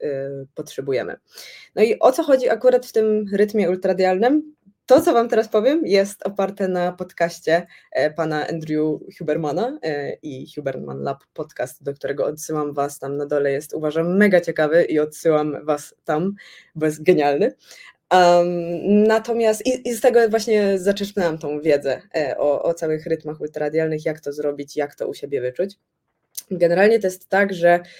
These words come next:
em, rytm ultradialny to jest takie dziewięćdziesiąt minut, powie-, plus minus, takie właśnie półtora godziny.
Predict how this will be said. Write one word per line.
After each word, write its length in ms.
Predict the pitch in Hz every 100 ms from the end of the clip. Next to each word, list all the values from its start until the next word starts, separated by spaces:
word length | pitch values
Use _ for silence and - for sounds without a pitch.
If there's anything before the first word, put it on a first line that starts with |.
| - - _ _
em, 720 | - 170 160 160 165 160 160 165
rytm 240 | 175 262 254
ultradialny 640 | 220 208 202 202 220 214
to 80 | 196
jest 120 | 202
takie 340 | 180 175 175 156
dziewięćdziesiąt 880 | 175 175 185 196 214 208 202 - _ _ 190
minut, 720 | 196 202 220 254 359 - _ _ _ _ _ _
powie-, 280 | 107 98 - _ _
plus 220 | 226 220
minus, 340 | 165 135 - _ -
takie 200 | 190 175
właśnie 240 | 170 180
półtora 360 | 170 170 175 170
godziny. 440 | 165 185 233 294